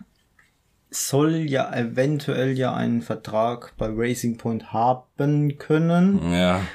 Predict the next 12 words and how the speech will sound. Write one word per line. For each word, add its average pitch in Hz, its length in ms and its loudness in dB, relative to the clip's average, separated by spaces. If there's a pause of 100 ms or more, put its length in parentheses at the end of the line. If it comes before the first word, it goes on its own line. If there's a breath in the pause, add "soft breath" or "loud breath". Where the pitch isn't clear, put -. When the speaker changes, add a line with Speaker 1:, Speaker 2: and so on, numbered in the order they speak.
(180 loud breath)
Speaker 1:
Weiß 131 380 0
man 143 380 0
leider 139 380 0
nicht, 143 320 -2
aber 127 460 0 (100)
sie - 180 -6
stehen 127 300 0
ihm 120 160 0
sehr 120 280 0
nah 120 200 -2
in 117 80 -2
Kontakt. 117 380 -6